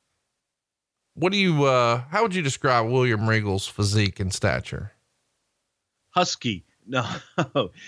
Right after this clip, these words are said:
Speaker 2: you know, uh, when I looked at him, first of all, yes, he, he did hunch over, and that was from the old Carney school where they would teach you, you know, get down and you wanna be, you know, you wanna give the appearance, give the illusion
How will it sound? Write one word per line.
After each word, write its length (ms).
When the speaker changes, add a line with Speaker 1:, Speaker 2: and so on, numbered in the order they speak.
Speaker 2:
you 120
know, 220
uh, 160
when 240
I 120
looked 280
at 180
him, 120
first 280
of 80
all, 300
yes, 320
he, 140
he 160
did 240
hunch 320
over, 280
and 120
that 180
was 480
from 180
the 140
old 320
Carney 580
school 520
where 160
they 140
would 180
teach 340
you, 80
you 100
know, 140
get 300
down 400
and 140
you 80
wanna 240
be, 360
you 120
know, 60
you 180
wanna 320
give 160
the 160
appearance, 560
give 180
the 120
illusion 840